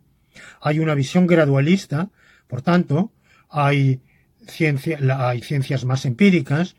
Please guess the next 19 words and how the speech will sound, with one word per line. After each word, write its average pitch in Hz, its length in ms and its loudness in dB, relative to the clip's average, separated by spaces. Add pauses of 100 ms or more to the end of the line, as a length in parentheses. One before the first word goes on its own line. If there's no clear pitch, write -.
(480)
la 139 280 0
física 175 500 0
teórica 165 680 2 (200)
no 160 540 2
es - 180 2
tan 156 180 -2
empírica 135 720 0 (300)
como 139 240 0
la 120 100 -2
física 131 480 -4 (280)
experimental, 160 880 2 (320)
porque 139 480 -2
las 135 240 -2
teorías 143 560 0 (280)
físicas, 160 540 -2
las 135 160 -2
grandes 139 300 -4
teorías 139 340 -4
físicas, 135 400 -6